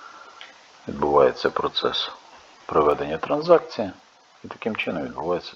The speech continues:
тестування мережі. Всі операції досить прості,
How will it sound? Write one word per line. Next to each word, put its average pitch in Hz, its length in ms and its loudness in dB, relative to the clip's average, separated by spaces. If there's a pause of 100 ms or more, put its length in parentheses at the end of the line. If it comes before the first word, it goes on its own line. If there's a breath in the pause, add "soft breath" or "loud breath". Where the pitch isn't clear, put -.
тестування 151 680 -2 (280)
мережі. 127 480 -6 (1700 loud breath)
Всі - 260 2
операції 82 560 2
досить 113 340 -4
прості, 151 600 -4